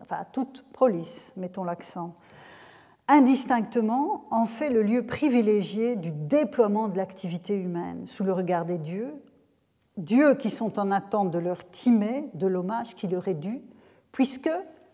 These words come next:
la divinité même est affirmée par la timée qui est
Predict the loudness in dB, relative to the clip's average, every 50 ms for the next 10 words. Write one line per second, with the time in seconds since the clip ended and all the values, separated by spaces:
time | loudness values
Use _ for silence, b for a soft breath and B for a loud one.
0 | _ _ _ _ _ _ _ _ _ _ _ -10 -10 -8 -8 -8 0 4 6 6
1 | 6 6 4 4 4 4 4 2 0 -2 -2 0 2 2 2 2 2 0 0 0
2 | -2 -4 -4 -6 -10 -16 -20 -20 _ _ _ _ _ _ _ _ _ _ _ _
3 | _ _ _ _ _ 0 2 4 4 2 0 -4 -14 -20 -20 -20 -20 -20 -20 _
4 | _ _ _ _ _ _ _ _ _ _ _ _ 2 2 2 2 0 -2 0 0
5 | 0 0 0 -2 -4 -6 -10 -16 -4 0 0 0 0 0 -6 -14 -10 -10 -10 -8
6 | -10 -10 -10 -8 -6 -6 -8 -8 -12 -16 -20 -20 -12 -8 -8 -8 -8 -10 -14 -20